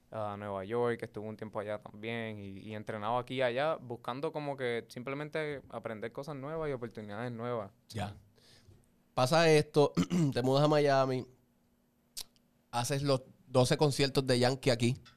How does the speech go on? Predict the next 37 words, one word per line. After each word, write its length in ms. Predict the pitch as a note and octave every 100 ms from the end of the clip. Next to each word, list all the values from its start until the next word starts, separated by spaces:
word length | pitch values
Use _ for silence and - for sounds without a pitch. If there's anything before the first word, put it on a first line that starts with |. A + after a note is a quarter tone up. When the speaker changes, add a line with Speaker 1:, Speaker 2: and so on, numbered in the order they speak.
| _ _ _ _ _
Speaker 2:
¿verdad? 300 | G2+ G2+ F3
Speaker 1:
Sí. 60 | G3 -
Speaker 2:
Si 60 | A2
mal 120 | A2+
no 80 | C3
recuerdo, 320 | C3+ C#3 C#3+
hiciste 220 | B2 B2+
los 100 | C3
doce 200 | B2 C3
conciertos 420 | B2+ B2+ C3+ C3+
de, 200 | B2+ B2+
de 160 | A#2 B2
Yankee. 420 | A#2+ A2 - A#2 - - - - _
Eh, 720 | - B2+ B2+ B2 B2 A#2+ - -
luego 360 | B2 B2+ D3 D#3
entras 260 | D#3+ D#3
a 80 | D3
Raw. 380 | C3 B2+ C#3+ D3+ - - _ _
Luego 200 | B2 C#3+
de 100 | D#3
Yankee 220 | D#3+ D#3+
que 100 | D3+
tú 100 | D3
entras 240 | D3+ D3 D3
a 60 |
Raw 180 | C3+ C#3
full, 220 | C3+ A#2 A2
¿verdad? 360 | G#2+ A#2+ C#3+ - _ _ _ _
Speaker 1:
Full, 240 | - A#2 G2
sí, 240 | - G#2+
entré 260 | G#2 G2+ G#2+
a 80 | A2
Raw 400 | A#2 G#2+ G#2 G2 -
Speaker 2:
Ya. 260 | A#2 G2+ A2
Speaker 1:
full. 240 | - A#2 G2 -
Speaker 2:
Ese, 280 | B2+ F3 F3
ese, 220 | D3